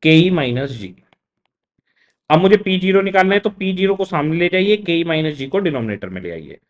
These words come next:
तो दूसरा फॉर्मूला इन्होंने बना दिया हमारे पास, डी वन ले लीजिए या फिर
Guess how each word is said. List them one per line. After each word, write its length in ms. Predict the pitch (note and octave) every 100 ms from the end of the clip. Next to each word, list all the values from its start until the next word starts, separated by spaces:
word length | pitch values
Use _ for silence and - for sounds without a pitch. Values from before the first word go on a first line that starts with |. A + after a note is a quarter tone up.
| _ _ _
तो 60 | C3
दूसरा 320 | C#3 D3 F3
फॉर्मूला 380 | E3+ E3 E3+ F3
इन्होंने 260 | E3+ E3+
बना 200 | E3 D#3+
दिया 200 | D#3+ E3+
हमारे 160 | E3 E3
पास, 260 | E3+ A3 - _ _ _ _
डी 260 | A#2+ C3 D#3+
वन 160 | F#3
ले 120 | G3 G3
लीजिए 360 | G3+ F#3+ A3
या 280 | A3 C#3+ C#3+
फिर 360 | - G3 C4+